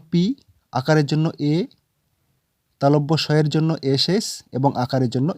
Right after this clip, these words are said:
এ। তাহলে বানানটি হবে বি আই পি এ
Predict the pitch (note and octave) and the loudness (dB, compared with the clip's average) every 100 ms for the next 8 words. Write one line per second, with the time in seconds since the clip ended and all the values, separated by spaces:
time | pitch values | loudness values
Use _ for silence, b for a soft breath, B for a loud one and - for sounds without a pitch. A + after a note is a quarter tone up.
0 | G#2+ F#2+ F#2 - _ _ _ _ _ _ | -6 -6 -8 -16 _ _ _ _ _ _
1 | - C#3 D3+ C#3+ C#3 D#3 D#3 E3+ D#3 C3 | -2 2 4 6 4 2 2 0 0 0
2 | A3+ - _ _ B2 A2+ D#3 E3+ B2+ C3 | -4 -8 _ _ -10 -2 0 0 0 0
3 | F3+ A#3+ _ _ _ _ - E3 E3 D3+ | 0 -4 _ _ _ _ 0 2 2 2